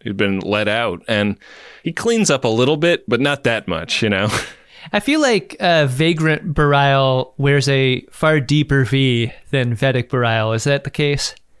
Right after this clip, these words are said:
Speaker 1: Yeah, Vagrant Bareil is showing, showing some cleavage off.
Speaker 2: Yeah.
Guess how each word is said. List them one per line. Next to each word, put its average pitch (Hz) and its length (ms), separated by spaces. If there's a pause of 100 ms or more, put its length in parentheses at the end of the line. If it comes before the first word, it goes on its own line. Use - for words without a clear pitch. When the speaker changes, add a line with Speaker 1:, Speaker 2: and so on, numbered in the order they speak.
Speaker 1:
Yeah, 101 320
Vagrant 117 400
Bareil 101 360
is 92 140
showing, 101 800
showing 117 400
some 107 160
cleavage 98 480
off. 87 440 (200)
Speaker 2:
Yeah. 110 240